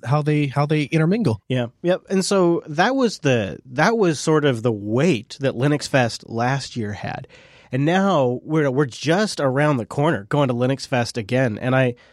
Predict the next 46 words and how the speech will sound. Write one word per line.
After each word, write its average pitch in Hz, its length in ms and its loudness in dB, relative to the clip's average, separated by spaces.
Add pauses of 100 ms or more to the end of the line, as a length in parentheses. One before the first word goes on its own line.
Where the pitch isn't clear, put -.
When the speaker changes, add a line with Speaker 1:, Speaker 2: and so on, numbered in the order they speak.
(260)
Speaker 2:
I - 40 -16
feel 175 240 -2
like 233 120 4
it's 147 120 0
gonna 135 160 2
be 127 100 2
one 127 140 4
of 123 80 0
our 113 80 0
best 131 280 0
ones 131 160 2
ever 139 200 2
just 123 240 -4
because 123 480 0
we're 123 220 -2
gonna 127 240 0
go, 123 460 0
we're 151 160 -4
gonna, 226 240 -2
we're 220 100 -2
gonna 277 180 2
do 190 200 2
some 170 260 0
show 101 240 -4
stuff - 300 -12
there, - 260 -12 (260)
but 139 80 -2
we're 160 120 2
gonna 151 160 2
go 135 160 4
more 131 260 2
as 120 120 0
just 113 140 -6
people 120 200 -6
to - 80 -4
hang 110 200 -2
out, 107 220 -2 (600)
talk 107 160 -2
about 107 140 2
open 107 220 0
source, 107 380 0 (320)
talk 160 160 -6
to 104 80 0
other 101 80 0
Linux 107 320 0
users. - 360 -8